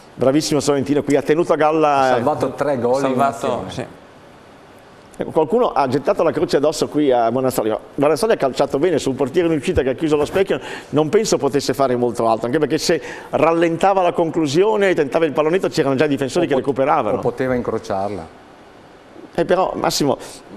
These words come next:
Speaker 1: eh,
Speaker 3: Io
Speaker 1: c'erano i difensori che arrivavano, eh.
Speaker 3: Io dal campo ho avuto la sensazione che Bonazzoli potesse far di più, onestamente, però è una mia
Speaker 2: Visto
Speaker 3: sensazione.
Speaker 2: così.
Speaker 3: Rivedendolo sono ancora di questa idea, cioè, quindi la penso un po' diversamente da te. Secondo me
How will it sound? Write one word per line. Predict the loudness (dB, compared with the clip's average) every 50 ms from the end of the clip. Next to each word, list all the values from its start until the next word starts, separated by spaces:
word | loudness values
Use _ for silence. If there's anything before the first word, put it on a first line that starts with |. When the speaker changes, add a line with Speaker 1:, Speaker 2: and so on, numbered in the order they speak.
| -10 -4
Speaker 1:
eh, | 0 2 2 4 2 2 0 -2 -6 -10 -12 -10 -6
Speaker 3:
Io | -4 -4 -4 -6 -8 -16 -20 -16 -16 -16 -16 -16 -18 -4
Speaker 1:
c'erano | -2 0 2 2
i | 0
difensori | 0 0 0 0 0 2 2
che | 2 2
arrivavano, | 2 2 4 2 2 2 0 -2 -2 -2
eh. | -2 -4 -6 -10 -18 -20 -20 -20 -20 -20 -20 -20 -12 -6 -4
Speaker 3:
Io | -2
dal | 0 0 -2 -2 -2
campo | -4 -2 0 0 -2 -2 -2 -2
ho | -2 0 0 0 -2
avuto | 0 0 -2 -2 -2 -2 -2
la | -2 -2
sensazione | -4 -6 -8 -8 -6 -8 -8 -8 -4 -2 -2 -2 0 -2 -4 -4
che | -4 -2
Bonazzoli | -2 -2 -2 -2 -4 -4 -2 -2 0 0 -2
potesse | -4 -6 -6 -6 -6 -6 -6 -8
far | -6 -4 -4 -4 -2
di | -4 -4
più, | -4 -4 -4 -4 -4 -4
onestamente, | -6 -6 -6 -6 -6 -6 -8 -8 -6 -6 -8 -8 -8 -8 -6 -6 -6
però | -4 -2 -2 -2
è | 0
una | -2 -2
mia | -2
Speaker 2:
Visto | -2 -2 -4 -4 -6 -6 -6
Speaker 3:
sensazione. | -4 -4 -4 -4 -2 -2
Speaker 2:
così. | -4 -4 -6 -8 -12 -14 -8
Speaker 3:
Rivedendolo | -4 -2 0 2 2 2 0 2 0 0 0 0 0 0 0 0 0 0 0 0 -2 -2 -6 -6
sono | -8 -4 -4 -2 -2 -2
ancora | -2 -2 -2 -2 -2 -2
di | -2 -4
questa | -4 -6 -6 -6 -6
idea, | -4 -4 -2 -2 -2 -2 -2 -4
cioè, | -4 -8 -8
quindi | -8 -6 -4 -4
la | -4 -4
penso | -6 -10 -10 -8 -10
un | -8
po' | -6 -4
diversamente | -4 -2 -2 -2 -4 -6 -8 -8 -6 -6
da | -6 -6 -6
te. | -6 -8
Secondo | -8 -6 -6 -4 -4
me | -4 -6